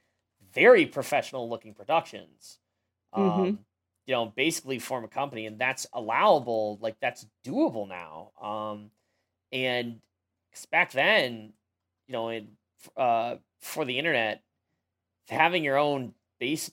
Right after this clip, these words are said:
Speaker 1: studio and having a production of that caliber in the independent animation field was just, you were just ludicrous.
Speaker 2: <laughs>
Speaker 1: Like, you were gonna make a, you're gonna make a pilot episode, it's gonna have what? Wait, these designs? With, like, this character alone has spots, gradients, and hash marks.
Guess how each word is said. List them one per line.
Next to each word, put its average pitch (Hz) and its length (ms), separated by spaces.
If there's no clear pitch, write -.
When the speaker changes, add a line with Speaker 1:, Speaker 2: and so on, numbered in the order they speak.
Speaker 1:
studio 139 540
and 110 80
having 135 280
a 120 40
production 123 500
of 113 120
that 135 220
caliber 123 440
in 107 60
the 107 80
independent 127 880
animation 117 440
field 143 340
was 104 160
just, - 280
you 160 100
were 151 80
just - 360
ludicrous. 269 760
Speaker 2:
<laughs> 403 60
Speaker 1:
Like, 117 100
you 147 100
were 170 80
gonna 180 140
make 185 160
a, 143 140
you're 170 200
gonna 202 100
make 170 120
a - 60
pilot 185 440
episode, 285 320
it's 180 120
gonna 185 140
have 151 200
what? 151 260
Wait, 120 240
these 202 300
designs? 247 920
With, 196 280
like, 185 280
this 226 160
character 311 420
alone 240 460
has 165 200
spots, - 800
gradients, 226 720
and 170 140
hash 165 560
marks. 127 720